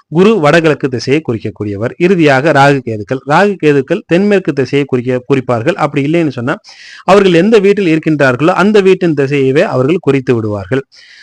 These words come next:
சரி, இப்ப கிரகத்தினுடைய திசையை பார்த்தாச்சு. இதுக்கு அடுத்தாப்புல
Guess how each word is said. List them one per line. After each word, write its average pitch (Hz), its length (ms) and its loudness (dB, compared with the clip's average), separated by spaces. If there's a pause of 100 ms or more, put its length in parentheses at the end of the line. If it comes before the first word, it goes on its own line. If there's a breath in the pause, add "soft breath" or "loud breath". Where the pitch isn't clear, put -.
சரி, 135 400 0
இப்ப 214 500 0
கிரகத்தினுடைய 165 600 4
திசையை 131 320 0
பார்த்தாச்சு. 113 440 -6
இதுக்கு 170 260 0
அடுத்தாப்புல 139 380 0